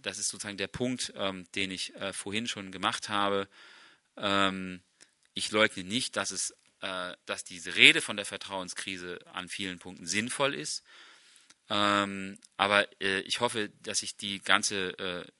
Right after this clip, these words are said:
Art, darüber zu reden, ein bisschen verschoben habe. Ähm, ähm, Sie können vielleicht noch ein Phänomen dazu nehmen, das uns heute auch oft betrifft, wenn Sie an das Internet denken. Dort müssen wir auch häufig mit Unbekannten, äh, sozusagen, äh, Dinge tun. Ähm,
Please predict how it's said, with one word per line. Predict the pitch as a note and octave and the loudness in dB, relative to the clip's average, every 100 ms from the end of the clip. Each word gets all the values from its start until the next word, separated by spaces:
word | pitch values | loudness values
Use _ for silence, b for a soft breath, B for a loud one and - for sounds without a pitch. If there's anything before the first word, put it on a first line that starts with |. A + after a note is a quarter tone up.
| _ | _
Art, | - G#2 B2 | 4 4 4
darüber | G2 F#2+ G2 | -2 -4 -6
zu | - | -6
reden, | F#2 F#2+ F#2+ | -4 -4 -4
ein | F2+ F2+ | -6 -4
bisschen | A2 G#2 F#2 - | -4 -4 -8 -10
verschoben | - F2+ - B2 A#2+ A2 | -10 -6 -2 -2 -2 2
habe. | G#2 G#2 G2 B B B B B B _ | 2 2 -2 B B B B B B _
Ähm, | G2 F#2+ F#2+ F#2 F2 - _ b b b _ - | 4 6 6 2 -4 -10 _ b b b _ -10
ähm, | F#2+ F2+ F2 F2 F#2 | -4 -2 -2 -6 -10
Sie | - G2 | -8 0
können | - C3 - | 6 8 8
vielleicht | G2+ A#2 | 4 4
noch | G#2+ | 4
ein | G#2 A2 | 2 2
Phänomen | B2 G#2+ G2 G2 | 2 -6 -4 -4
dazu | F#2+ F2+ - A#2 | -4 -4 -6 -6
nehmen, | G#2 F#2+ F#2 | -4 -6 -6
das | F2+ F#2 - | -6 -6 -6
uns | - F#2 - | -8 -12 -8
heute | F#2+ - - | -8 -4 -4
auch | C3 | -4
oft | G#2+ - | -4 -8
betrifft, | G#2+ - G#2+ - | -8 -6 -4 -4
wenn | G2 | -6
Sie | F#2 F#2 | -6 -8
an | F#2 | -8
das | F2 | -8
Internet | A2+ B2 G#2+ G2+ | -8 -6 -6 -4
denken. | G#2 G#2 G#2+ F#2+ | -6 -6 -12 -8
Dort | G2 F#2+ | -8 -8
müssen | G2 | -10
wir | F#2+ | -6
auch | F2 C#3 | -4 -2
häufig | G#2+ G2+ | -4 -6
mit | G2 - | -12 -12
Unbekannten, | B2+ A2+ - G2 F#2+ F#2+ - B B - | -12 -10 -10 -12 -12 -18 -20 B B -10
äh, | F#2+ F#2 F#2 F2+ | -6 -6 -6 -10
sozusagen, | - - - F#2 F2+ | -14 -12 -10 -12 -14
äh, | F2+ F2+ F2 | -12 -12 -10
Dinge | B2+ B2 - | -8 -8 -8
tun. | A2+ G#2 G2+ B B B B - | -8 -8 -10 B B B B -6
Ähm, | G2 F#2+ | -4 -6